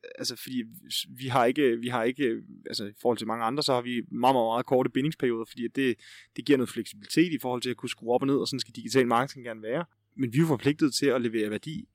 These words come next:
hele tiden til vores kunder. Og den, den, den tror jeg faktisk godt, der er mange abonnementsforretninger, der kan lære lidt af. Fordi at så læ-, så snart vi ikke er relevante længere for vores, øh, for en, for en klient, jamen, hvorfor skulle klienten så fortsætte, eller kunden skulle så fortsætte med at være kunde hos os?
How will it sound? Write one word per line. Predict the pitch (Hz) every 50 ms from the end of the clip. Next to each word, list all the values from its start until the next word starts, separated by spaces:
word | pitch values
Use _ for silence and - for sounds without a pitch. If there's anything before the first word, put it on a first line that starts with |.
| - -
hele | - 151 165 180
tiden | 175 - - - 156 165
til | 135 135
vores | 113 95 - -
kunder. | - 135 131 147 165 - - - - -
Og | - 180
den, | 190 - -
den, | 208 196 156 - _ _ _ _ _ -
den | 220 214 208
tror | - - 220 196
jeg | 175
faktisk | - 151 139 -
godt, | - 156 -
der | 180
er | 147
mange | 127 123 147 160
abonnementsforretninger, | 135 113 120 117 131 143 - 165 147 131 117 87 104
der | 110
kan | 104 113
lære | 120 147 196 240
lidt | 226 165
af. | 131 101 - - - - - - - _ _ _ - -
Fordi | - 135 139 131
at | 120 - - _ _ _ _ _ - 131 123
så | - - 151
læ-, | 156 - -
så | - -
snart | - 202 208 220 170
vi | 165 190
ikke | 180 170 185 190
er | 160
relevante | 147 127 120 151 180 202 175 165
længere | 139 143 156 165
for | - - 127
vores, | 120 127 139 165 - -
øh, | 147 131 120
for | - 143 135
en, | 131 117 80 85
for | - -
en | 131 123
klient, | - 135 156 190 - - - - -
jamen, | 135 127 127 123 120 110 -
hvorfor | 123 139 135 143
skulle | - 156 -
klienten | - 139 139 160 156 147
så | 143 135 -
fortsætte, | 156 160 - - 147 -
eller | 69 69 -
kunden | - - 135 151 170 175
skulle | - - 139 123
så | - 127
fortsætte | - 147 156 160 - 156 147
med | 147
at | -
være | - -
kunde | - 165 190 190
hos | 190 214 220
os? | 220 - -